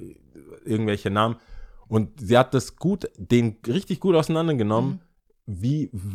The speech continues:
Speaker 1: wie man denn drauf kommen könnte, also im Umkehrschluss, einfach seinen Sohn Özgür zu nennen.
Speaker 2: Mhm.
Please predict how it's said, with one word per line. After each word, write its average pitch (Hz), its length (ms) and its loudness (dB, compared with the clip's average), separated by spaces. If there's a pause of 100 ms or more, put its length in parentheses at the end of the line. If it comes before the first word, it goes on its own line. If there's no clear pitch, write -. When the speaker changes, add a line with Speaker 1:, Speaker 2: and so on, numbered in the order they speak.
(160)
Speaker 1:
wie 151 680 -4 (480)
man 113 300 -2
denn 110 280 0
drauf - 320 -4
kommen 135 260 -2
könnte, 151 480 -2
also 80 160 -6
im 78 80 -4
Umkehrschluss, 127 640 -4 (160)
einfach 101 320 0
seinen 87 360 -2
Sohn 98 440 -2
Özgür 110 280 -6
zu - 140 -14
nennen. - 220 -16
Speaker 2:
Mhm. 170 300 -10